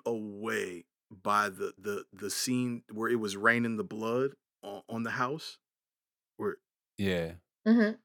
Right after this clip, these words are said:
Speaker 1: I was blown away by the scale of that, man. Like, I know it seems like it's very, very, a very simple thing, but
Speaker 3: To
Speaker 1: man
Speaker 3: make, to make vomit come from the sky?
Speaker 1: Yeah. I mean, uh, when you put it like that, I guess it's <laughs> not, I mean, it, it,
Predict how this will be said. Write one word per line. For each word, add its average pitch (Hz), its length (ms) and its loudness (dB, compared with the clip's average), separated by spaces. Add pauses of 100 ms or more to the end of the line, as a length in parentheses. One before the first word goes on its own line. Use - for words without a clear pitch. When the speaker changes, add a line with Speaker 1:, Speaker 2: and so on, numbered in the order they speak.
Speaker 1:
I 147 100 10
was 165 160 12
blown 127 300 4
away 110 220 0
by 101 160 -4
the 92 60 -10
scale 104 420 -2
of 85 60 -8
that, 82 220 -10
man. 87 280 -16
Like, 101 180 -8
I 120 60 2
know 151 160 10
it 135 80 10
seems 135 300 2
like 117 120 0
it's 107 100 -6
very, 110 280 -2
very, 104 360 -4 (380)
a 98 60 -6
very 113 260 4
simple 120 440 0
thing, 120 320 -8 (960)
but 110 180 6
Speaker 3:
To 113 100 8
Speaker 1:
man - 20 12 (180)
Speaker 3:
make, - 100 -4
to 208 120 12
make 196 200 10
vomit 185 400 6
come 226 180 2
from 214 160 2
the 180 80 2
sky? 240 420 4 (840)
Speaker 1:
Yeah. 95 400 0 (640)
I 127 100 8
mean, 117 220 6
uh, 101 240 2 (200)
when 120 140 0
you 107 60 -4
put 123 140 6
it 95 60 0
like 95 180 -2
that, 92 140 -6
I 82 60 -8
guess - 220 -2
it's - 160 -6
<laughs> - 0 -
not, 151 120 -4 (640)
I 254 80 6
mean, 226 160 10
it, 190 160 12
it, 190 160 2